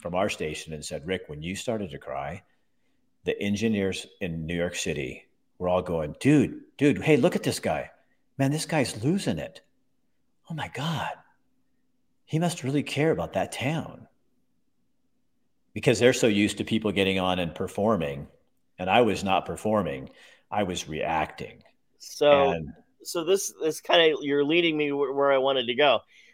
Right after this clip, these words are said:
Speaker 2: So you broke a, you broke a cardinal rule of journalism.
Speaker 1: Yeah.
Speaker 2: You're, you're not supposed to be part of the story.
Speaker 1: Right. And I was part of the story 'cause it was my town.
Speaker 2: Mm-hmm.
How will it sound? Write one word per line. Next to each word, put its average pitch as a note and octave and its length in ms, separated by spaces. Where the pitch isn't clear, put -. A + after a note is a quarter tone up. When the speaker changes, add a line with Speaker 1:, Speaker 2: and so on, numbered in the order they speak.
Speaker 2:
So D3+ 220
you D#3+ 200
broke F#3+ 380
a, C#3+ 120
you D3+ 160
broke F#3 300
a E3 80
cardinal G3+ 680
rule E3+ 600
of B2 180
journalism. C3+ 680
Speaker 1:
Yeah. E2 320
Speaker 2:
You're, D3+ 260
you're D3 280
not E3+ 280
supposed D3+ 420
to B2+ 60
be C3+ 140
part C#3 280
of C3 80
the F#2+ 60
story. C#3 520
Speaker 1:
Right. F#2+ 240
And G#2 100
I F2+ 140
was F2 500
part C#2+ 160
of C#2 80
the C#2+ 60
story C#2 260
'cause E2+ 160
it D#2 80
was C2+ 140
my E2+ 180
town. D#2 320
Speaker 2:
Mm-hmm. G#2+ 280